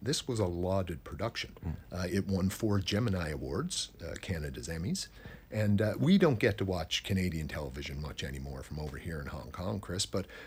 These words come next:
Speaker 1: but the cast is populated by faces familiar to any regular viewer.
Speaker 2: Totally.
Speaker 1: Yeah, then and now, uh, including the English actor Aidan Devine,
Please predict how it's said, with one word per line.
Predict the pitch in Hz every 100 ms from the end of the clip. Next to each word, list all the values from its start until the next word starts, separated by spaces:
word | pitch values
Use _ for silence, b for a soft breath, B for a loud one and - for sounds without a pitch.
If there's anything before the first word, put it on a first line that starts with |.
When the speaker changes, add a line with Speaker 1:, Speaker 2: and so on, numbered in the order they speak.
| -
Speaker 1:
but | 123
the | 107
cast | 131 160 190
is | -
populated | - - 147 - 127 123 117
by | 110 95
faces | - 95 90 90
familiar | - 95 90 120 120 104
to | 95 -
any | - 135 113
regular | 98 117 104 85 71
viewer. | - - 82 -
Speaker 2:
Totally. | - 95 90 82
Speaker 1:
Yeah, | 117 - 87
then | 98 107
and | 92 107 101
now, | 73 - - b b b 117
uh, | 113 110
including | 131 117 147 151 127
the | 113
English | 131 143 110
actor | 90 92 104 98
Aidan | 107 110 101 87
Devine, | 78 73 71 110